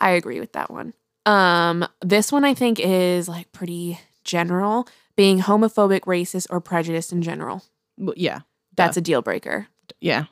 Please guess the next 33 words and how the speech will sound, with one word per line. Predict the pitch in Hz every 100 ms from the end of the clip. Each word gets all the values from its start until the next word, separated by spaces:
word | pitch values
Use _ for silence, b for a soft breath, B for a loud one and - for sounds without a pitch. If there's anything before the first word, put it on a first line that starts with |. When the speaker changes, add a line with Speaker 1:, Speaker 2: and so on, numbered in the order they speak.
| _
Speaker 2:
easy. | 185 165 151 _
I | -
Speaker 1:
My | 196
Speaker 2:
feel | 196
like, | 202
<laughs> |
do | 240
we | 311
Speaker 1:
family, | 302 285
Speaker 2:
need, | 254 349
Speaker 1:
yeah. | 196 156
Speaker 2:
do | 277
we | 403
need | 269
to | -
talk | -
about | 339 330
that | - 254
one? | 330 311
Speaker 1:
<laughs> | 571 302
First | 403 311
of | 285
all, | 285
I'm | 254 208
brown. | 196 190 180 190 254 - _ -
Second | - 220 240
of | 233
all, | 247
my | 220 190
family | 196 202 202 202 202 -
is | 185
the | 170 180
rainbow | 160 180 180 139 165